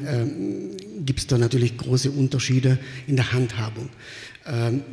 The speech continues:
wir als Jugendberatungsstelle haben in erster Linie mit Jugendlichen zu tun, also so elf plus. Ähm,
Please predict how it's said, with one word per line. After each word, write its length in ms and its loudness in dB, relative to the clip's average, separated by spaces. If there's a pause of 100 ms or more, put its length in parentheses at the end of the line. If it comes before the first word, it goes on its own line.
(560)
wir 180 0
als 160 -4
Jugendberatungsstelle 880 2 (100)
haben 280 2 (540)
in 120 -2
erster 260 0
Linie 220 4
mit 200 0
Jugendlichen 500 -2
zu 140 -6
tun, 240 -2 (320)
also 160 0
so 200 -2
elf 280 -4
plus. 300 -2 (540)
Ähm, 360 2